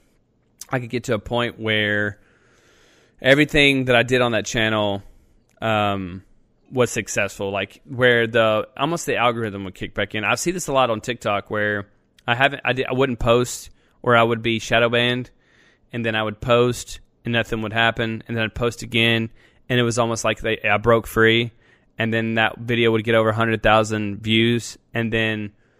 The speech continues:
I'd post the next one, it'd get over a hundred thousand views, and I was good to go, and then they would fucking shadow ban me again for no reason, and then the next two videos wouldn't get nothing.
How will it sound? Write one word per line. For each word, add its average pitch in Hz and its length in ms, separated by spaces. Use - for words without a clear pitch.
I'd 120 160
post 117 220
the 107 40
next 107 220
one, 117 120
it'd 113 180
get 117 100
over 113 140
a 110 40
hundred 117 200
thousand 110 320
views, 113 360
and 107 120
I 110 60
was 104 140
good 117 200
to 113 40
go, 113 460
and 117 80
then 117 140
they 117 80
would 110 120
fucking 117 300
shadow 113 300
ban 117 220
me 117 140
again 113 300
for 110 120
no 110 140
reason, 113 540
and 117 140
then 117 320
the 113 80
next 113 260
two 117 400
videos 113 400
wouldn't 110 160
get 110 120
nothing. 113 480